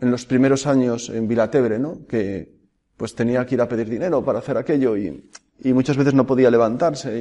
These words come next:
Y, y uno puede pensar, "Ah, don Álvaro sacaba la obra adelante cuando podía levantarse de la cama".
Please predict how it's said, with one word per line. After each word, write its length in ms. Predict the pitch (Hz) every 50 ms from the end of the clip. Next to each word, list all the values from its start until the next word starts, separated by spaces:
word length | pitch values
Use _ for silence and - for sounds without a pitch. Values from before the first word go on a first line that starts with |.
| 104 - - _ _ _ _ _ _ -
Y, 60 | 147
y 20 |
uno 120 | 165 175 165
puede 180 | 185 175 165
pensar, 640 | 160 151 147 139 - 135 110 90 - - - - _ -
"Ah, 180 | 143 139 117
don 200 | 101 104 113 120
Álvaro 260 | 123 131 131 139 147 143
sacaba 360 | - 131 113 - 127 131 131
la 80 | 135
obra 140 | 135 147 143
adelante 440 | 139 143 147 151 151 147 160 165 -
cuando 200 | 139 120 117 110
podía 240 | 117 120 123 139 139
levantarse 460 | 139 135 123 123 117 135 - 123 123
de 60 | 110
la 120 | 104 107 -
cama". 380 | 175 139 107 - - 92 -